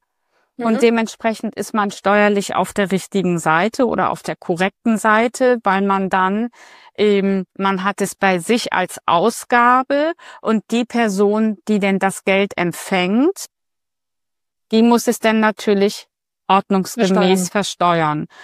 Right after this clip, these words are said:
Speaker 1: Und, ähm, das finde ich im Grunde genommen ganz, ähm, angenehm, dieses Modell, dass man dann eben halt die Person auch oder die Personen, man kann ja auch mehrere haben, für verschiedene,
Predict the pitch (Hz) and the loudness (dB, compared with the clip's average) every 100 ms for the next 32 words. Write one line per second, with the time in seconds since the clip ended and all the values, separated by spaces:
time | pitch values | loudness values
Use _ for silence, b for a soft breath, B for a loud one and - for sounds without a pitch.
0 | B B B B - 214 214 214 196 - | B B B B 0 4 6 4 2 0
1 | 208 202 202 196 202 - 247 233 220 - | 2 4 2 0 -4 -2 0 0 -2 -4
2 | 214 196 220 214 208 202 196 196 190 185 | -2 0 0 0 0 0 2 0 0 -2
3 | 190 - - 190 185 175 - 214 262 285 | -2 -6 -6 0 0 0 0 0 2 2
4 | 254 254 247 240 220 233 - 220 196 208 | 2 2 0 0 0 0 0 0 2 2
5 | 208 208 202 - 196 190 190 - 185 185 | 4 2 -2 -2 -2 0 -2 -2 -4 -4
6 | 170 180 185 185 - - 190 - 196 175 | -4 -4 -2 -4 -8 -6 -4 -2 -2 0
7 | 196 190 - 180 175 - 190 180 175 b | 0 0 0 -2 -2 -4 -2 0 -2 b
8 | b - 196 - 202 190 175 208 202 196 | b -2 -2 0 0 2 4 4 6 4
9 | 214 254 262 190 180 185 175 - - 196 | 2 2 -2 -8 -6 -4 -2 -4 -4 -2
10 | 190 214 208 202 202 202 196 190 196 202 | 0 0 0 -2 -2 0 0 0 -2 -4
11 | _ _ _ _ _ _ - 226 190 - | _ _ _ _ _ _ -2 0 0 0
12 | 202 196 185 175 | 2 4 4 2